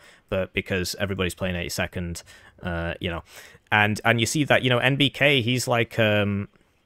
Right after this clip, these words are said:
uh, he's, like, ranked, like, he was one fifty-five. Like, he's really not that highly ranked.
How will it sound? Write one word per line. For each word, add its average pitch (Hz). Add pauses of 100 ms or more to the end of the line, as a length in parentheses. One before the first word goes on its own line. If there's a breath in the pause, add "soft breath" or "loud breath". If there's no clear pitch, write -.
(580 loud breath)
uh, 101
he's, 107
like, 113
ranked, 104
like, 104
he 110
was 113
one 113
fifty-five. 101
Like, 95
he's 98
really 120
not 110
that 101
highly 98
ranked. 95